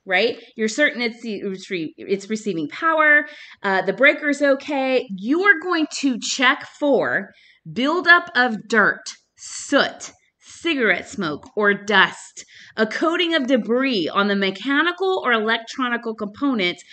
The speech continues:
that can affect the thermostat's normal operation. What have you allowed to set, uh, um, upon your, to set in and, um, settle down in your life,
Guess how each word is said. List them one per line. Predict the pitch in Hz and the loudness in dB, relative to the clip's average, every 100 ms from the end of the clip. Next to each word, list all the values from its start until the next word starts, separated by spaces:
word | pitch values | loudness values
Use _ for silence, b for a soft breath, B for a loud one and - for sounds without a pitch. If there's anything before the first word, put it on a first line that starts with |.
| B B B | B B B
that | 165 220 226 - | 0 2 2 -4
can | - 240 233 | -6 -4 0
affect | 208 208 - 370 381 - | -2 -2 2 2 2 -2
the | 269 | -2
thermostat's | - 285 277 277 269 254 233 233 226 | 2 2 4 2 0 2 2 2 0
normal | 220 240 240 240 | 0 0 -2 0
operation. | 226 220 214 196 196 190 165 - b b b | 2 2 -2 -2 -2 -2 -8 -10 b b b
What | 185 196 320 440 - | -8 2 6 6 4
have | - 311 294 269 220 | 0 6 8 6 0
you | 269 - | -2 4
allowed | 214 208 185 190 208 175 156 147 151 b b - | 4 6 6 8 8 6 4 -2 -8 b b -6
to | 254 214 | -2 -2
set, | - - - 277 247 - - - _ _ _ - - | -4 -14 -2 0 0 -4 -16 -16 _ _ _ -6 0
uh, | 220 - | 0 4
um, | 226 208 196 196 | 6 6 2 -2
upon | 214 202 262 240 226 | -4 -2 4 4 4
your, | 190 190 | -2 -4
to | - 214 - - 240 | -8 -12 -10 -6 -6
set | 233 - 302 302 | -2 2 2 4
in | 269 214 139 123 B B B - | -2 -2 -4 -8 B B B -4
and, | 220 214 202 196 196 214 | 0 0 0 0 -4 0
um, | 196 190 185 - | 2 2 -2 -12
settle | - - 285 302 | -10 0 2 2
down | 220 226 220 170 156 165 B B - | 2 4 6 4 -2 -8 B B 0
in | 285 302 | 2 2
your | 294 | 0
life, | 226 170 175 170 | 2 4 2 -2